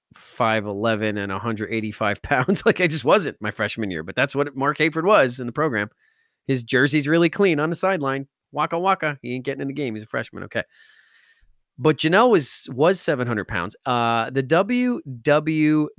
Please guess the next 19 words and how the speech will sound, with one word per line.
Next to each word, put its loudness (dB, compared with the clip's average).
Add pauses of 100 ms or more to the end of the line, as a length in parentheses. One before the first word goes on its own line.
W 2
F -4
and -4
the -2
W 0
W -2
F, -4
which -2
became 0
the 0
W 2
W 0
E, 0 (320)
which -2
I 4
became 0
a 2
referee 0
for, -4